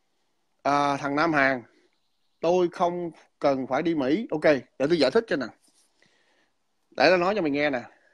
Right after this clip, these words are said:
Bây giờ nói thằng này nè, thằng này nó ngu lắm. <laughs> Thằng Nam Hàn á, nó qua đây nó đi học. Để đâu mày dẫn lỗ tai mày nghe nè.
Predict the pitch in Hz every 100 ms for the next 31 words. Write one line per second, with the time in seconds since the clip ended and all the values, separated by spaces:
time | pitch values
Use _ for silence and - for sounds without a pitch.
0 | - 151 151 135 180 156 120 117 110 110
1 | - 107 104 123 143 131 135 - - -
2 | - - _ _ - - _ - - -
3 | - 120 - 110 - 170 190 202 208 175
4 | 165 196 208 - _ _ _ _ _ 156
5 | 196 262 254 190 180 180 208 196 175 135
6 | 117 _ _ _ _ _ - 101 156 165
7 | 151 131 107 160 156 170 147 127 127 117